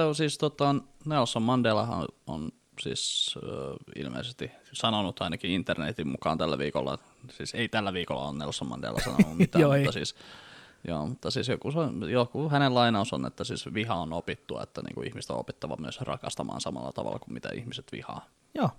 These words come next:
Speaker 1: Että siis niinku rasismi on, siis se on, sehän on sukupolvelta toiselle. Se on siis verrattavissa uskontoon, koska sehän on mielenkiintoinen niinku paradoksi sekin, että Yhdysvallat on yksi maailman kristityimpiä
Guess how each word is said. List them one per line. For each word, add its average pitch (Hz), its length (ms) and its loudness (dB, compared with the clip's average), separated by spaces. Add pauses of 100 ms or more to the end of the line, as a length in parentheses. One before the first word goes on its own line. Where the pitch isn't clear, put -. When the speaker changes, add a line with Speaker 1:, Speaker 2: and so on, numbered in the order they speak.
Speaker 1:
Että 135 160 -10
siis - 260 -6 (200)
niinku 101 200 -4
rasismi 104 480 0
on, 117 180 2
siis 127 200 -2
se 131 60 2
on, 175 340 2 (280)
sehän 170 300 6
on 180 80 4
sukupolvelta 127 640 6
toiselle. - 560 2 (160)
Se 202 100 0
on 180 280 4 (200)
siis 147 280 -2
verrattavissa 131 540 6
uskontoon, 110 460 4
koska 117 180 0
sehän 170 160 6
on 180 60 6
mielenkiintoinen 127 720 6
niinku 123 220 0
paradoksi 120 600 4
sekin, 117 500 0
että 107 360 -6 (1500)
Yhdysvallat 123 600 6
on 101 120 6
yksi 98 160 0
maailman 107 260 6
kristityimpiä 85 800 0